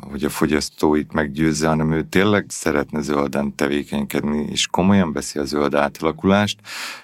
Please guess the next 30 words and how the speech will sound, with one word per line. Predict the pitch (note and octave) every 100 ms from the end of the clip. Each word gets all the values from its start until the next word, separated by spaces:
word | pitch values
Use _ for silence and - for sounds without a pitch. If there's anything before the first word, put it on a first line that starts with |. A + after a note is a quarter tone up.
| -
csak | - -
nem | G#2+ D#2+
tudja | E2+ D2+ D#2
fölmutatni | - E2+ D#2+ D#2 D2+ D#2 - D#2
azt, | D#2 E2 D2+ - -
hogy | D2+ D#2 D2+ - -
mi | D#2+ F2 F2 E2+ - - - -
az | - D#2+ D2+
a | D#2+ D2+ C#2 - -
ellenőrzött | A2 G#2+ G2 F2+ F2+ E2 D#2 E2+ D#2+ -
és | D#2+ D2+ - F#2+ - - B1+ -
tanúsított | A2+ G2 F2 - F2 D#2+ - E2+ E2
olyan | - F#2 F2 D#2+ D#2 -
tevékenység, | G2+ G2 G#2+ G#2 A2+ A2 - A2 F#2+
amire | F2+ F2 E2+ F2 F2
ő | F2 F2+
azt | E2+ -
tudja | - D#2+ D#2+
mondani, | F2 G2 G2 F#2
hogy | F2+ F2+
mi | G#2 G#2+ A2
ezért | F#2 D#2 D#2+
vagyunk | D2 D#2 E2
zöldek. | D2+ D#2 C#2 - - -
És | - E2 - -
itt | - - A#2 A#2 -
van | A#2 C#3 F2 D#2
egy | D#2+ C#2+ E2
olyan | E2+ D#2 D2 C#2+
törvénynyomás, | - F2+ D2 D2+ D2 D2+ D2+ D#2+ G2 A2+ -